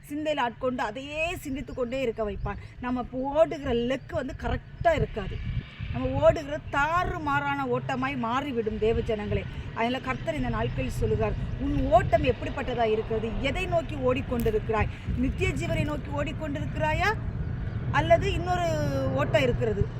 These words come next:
அந்த ஓட்டத்தை நோக்கி ஓடிக்கொண்டிருக்கிறாயா?" நாம் எந்த ஓட்டத்தை நோக்கி ஓடிக்கொண்டிருக்கிறோம் என்று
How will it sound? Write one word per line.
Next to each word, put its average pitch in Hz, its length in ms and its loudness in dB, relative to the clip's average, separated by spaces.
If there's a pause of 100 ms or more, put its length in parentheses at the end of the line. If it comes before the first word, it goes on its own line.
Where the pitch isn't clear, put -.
(100)
அந்த 339 240 2
ஓட்டத்தை 294 300 -2
நோக்கி 247 240 -4
ஓடிக்கொண்டிருக்கிறாயா?" 214 840 0 (320)
நாம் 247 200 0
எந்த 320 400 2
ஓட்டத்தை 277 400 -4
நோக்கி 247 260 -6
ஓடிக்கொண்டிருக்கிறோம் 233 840 0
என்று 220 200 -2